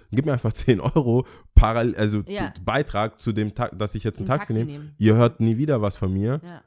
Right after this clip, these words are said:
Speaker 1: für den Abend und ich komm heil an und ich kann weiterhin mit euch trinken.
Speaker 2: Ja.
Speaker 1: Es gibt solche Momente, wo ich denk, die Hilfe ist die Art von Hilfe.
Speaker 2: Ja.
Speaker 1: Nehmen wir mal zum Beispiel beim Kochen. Das ist auch so ein Beispiel. Ich, ich, ich koche gern. Wenn wir beide kochen, ist es,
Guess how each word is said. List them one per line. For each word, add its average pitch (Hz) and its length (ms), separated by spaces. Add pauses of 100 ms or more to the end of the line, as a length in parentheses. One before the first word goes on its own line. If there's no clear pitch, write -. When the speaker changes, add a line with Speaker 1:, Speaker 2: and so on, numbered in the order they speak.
Speaker 1:
für - 200
den 95 200
Abend 101 360
und 101 160
ich - 80
komm 107 260
heil 104 240
an 135 260
und 107 300
ich 92 100
kann 104 360
weiterhin 107 400
mit 101 160
euch 95 120
trinken. 113 440
Speaker 2:
Ja. 180 160 (160)
Speaker 1:
Es - 100
gibt - 180
solche 127 280
Momente, 123 440
wo 110 80
ich 107 120
denk, 110 200
die 95 140
Hilfe 143 420
ist - 420 (360)
die - 180
Art 156 260
von 90 160
Hilfe. 82 340
Speaker 2:
Ja. 78 220 (220)
Speaker 1:
Nehmen 117 160
wir 139 60
mal 135 100
zum 143 120
Beispiel 143 160
beim 123 180
Kochen. 95 380 (100)
Das 95 80
ist 101 60
auch 127 160
so 123 100
ein 95 80
Beispiel. 78 380
Ich, - 240
ich, - 160 (240)
ich - 180
koche 135 320
gern. 180 400 (420)
Wenn 135 180
wir 185 100
beide 175 400
kochen, 156 280
ist 120 120
es, - 160